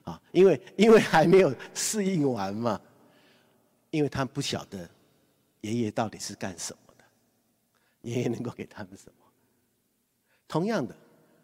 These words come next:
我们在信仰生命的道路里头，其实也是如此。你说雅子那个基业是有浩大的时候，我相信我们没有付不起的代价。其实我敢，我敢说，我们在座的每一个人，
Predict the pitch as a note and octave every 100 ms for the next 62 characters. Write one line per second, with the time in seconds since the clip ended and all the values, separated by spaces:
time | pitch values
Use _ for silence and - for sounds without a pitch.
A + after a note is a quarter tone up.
0 | _ - A#2 D3+ G3+ - - F#3+ A2+ E2
1 | - D3 D3 A#2+ A2 B2 G#2+ A2 C#2+ -
2 | - - A#2+ - A2 - A#2 D2+ D2+ -
3 | - _ _ _ D3 F#3 A3+ A3 G#2+ G2
4 | A2+ C#3 C3 A#2+ - C3 C3 C3 G#2 C3
5 | F#2 E2 - D3 A2+ B2 G#2+ F#2+ - E2
6 | F2 - _ _ _ - B2+ - G3+ G3+
7 | B2 F#2+ G#2+ B2+ A2+ - B2+ A#2 A#2 -
8 | E2 G2+ F#2+ - - _ _ - _ _
9 | - - A3+ B3+ A3 G#3+ F#3+ - F#3+ G#3
10 | B2+ A2 C#3+ C#3+ - G#2+ B2 - D#3+ C#3
11 | C#3 A2 G2+ F#2 A2 B2 F#2+ E2+